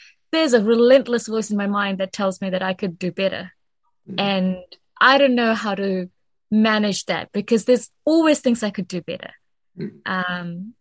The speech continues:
Speaker 1: so do I just keep driving myself? 'Cause that sounds like a lot of pain. <laughs> Or
Speaker 2: Hey, tell you something, I will do one, one extra thing better every day.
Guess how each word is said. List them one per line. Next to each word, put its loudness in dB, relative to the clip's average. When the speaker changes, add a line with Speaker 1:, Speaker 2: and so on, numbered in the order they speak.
Speaker 1:
so 0
do 6
I 10
just 2
keep 2
driving 4
myself? -4
'Cause -4
that 2
sounds 2
like -4
a -4
lot -2
of -14
pain. -10
<laughs> -20
Or 0
Speaker 2:
Hey, 8
tell 6
you 6
something, -2
I 2
will 4
do 4
one, 2
one 0
extra -6
thing 0
better 2
every -2
day. -6